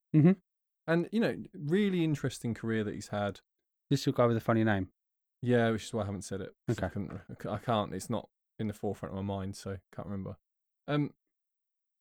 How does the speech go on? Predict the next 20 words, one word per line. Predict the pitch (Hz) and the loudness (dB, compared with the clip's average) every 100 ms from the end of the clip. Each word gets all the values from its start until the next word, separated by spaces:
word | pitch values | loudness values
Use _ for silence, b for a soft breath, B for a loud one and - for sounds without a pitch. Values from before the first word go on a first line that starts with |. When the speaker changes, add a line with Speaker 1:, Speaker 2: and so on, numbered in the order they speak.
| - - | -4 0
Speaker 2:
but | 233 - _ | 0 0 _
th-, | - 107 | -8 0
they | 156 | 2
seemed | 147 - 202 220 165 | 2 0 4 4 4
like | 110 98 | 2 0
they | 110 | 0
were | 113 | -2
just | - 165 - | 0 -2 -2
starting | 139 123 | 0 0
to | 110 | -2
take | - 113 - - _ _ | -4 -6 -8 -18 _ _
the | 117 | -6
right | 110 110 | -2 -2
direction. | 107 131 - - - - | -2 -4 -4 -8 -10 -2
Albon | 117 123 123 113 | 2 4 4 2
was | - | -2
coming | 117 107 | -4 -2
into | 104 - | -4 -6
the | 98 | -12
seat, | - 123 110 | -6 -4 -4